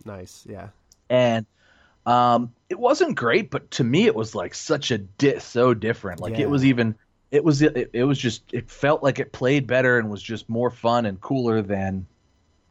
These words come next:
Speaker 2: even that, like, Yo-Yo Jam that I had had years before, 'cause it had, like, metal rings in it, and it
Speaker 1: Mm-hmm.
Speaker 2: was stable, and it spun a long time. And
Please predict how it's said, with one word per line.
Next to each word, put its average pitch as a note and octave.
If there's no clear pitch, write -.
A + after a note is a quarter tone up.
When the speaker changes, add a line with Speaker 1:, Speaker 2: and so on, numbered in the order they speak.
Speaker 2:
even C#3+
that, A#2
like, G#2+
Yo-Yo E3+
Jam G#2
that F#2+
I F#2
had F#2
had F#2+
years A#2
before, A#2
'cause G#2+
it G#2
had, G#2
like, F2+
metal A2+
rings A#2+
in A#2+
it, A#2+
and G#2
it G2+
Speaker 1:
Mm-hmm. G2
Speaker 2:
was F2+
stable, A#2+
and F#2+
it -
spun C3+
a C3
long B2
time. A#2+
And F#2+